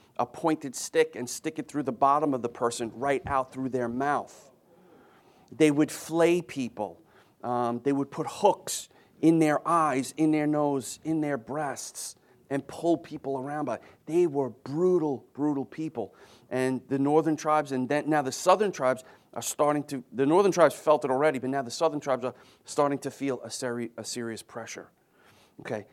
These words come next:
They were flooded by that. Okay? God is going to overwhelm them in a flood. Okay. God will make a complete end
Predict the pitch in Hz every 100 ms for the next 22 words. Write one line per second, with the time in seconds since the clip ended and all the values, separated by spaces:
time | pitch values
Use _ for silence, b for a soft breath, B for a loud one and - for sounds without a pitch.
0 | b - 127 110 - - 160 151 143 104
1 | - _ _ 104 - 98 - _ _ _
2 | _ _ _ _ _ _ _ - 107 98
3 | _ _ - 113 110 110 104 110 101 107
4 | 104 104 104 101 101 117 107 98 _ -
5 | 98 90 - 78 - - _ _ _ _
6 | _ _ _ _ _ - 104 - - _
7 | _ B B B B B 147 170 175 170
8 | 165 147 151 - 196 220 208 175 170 131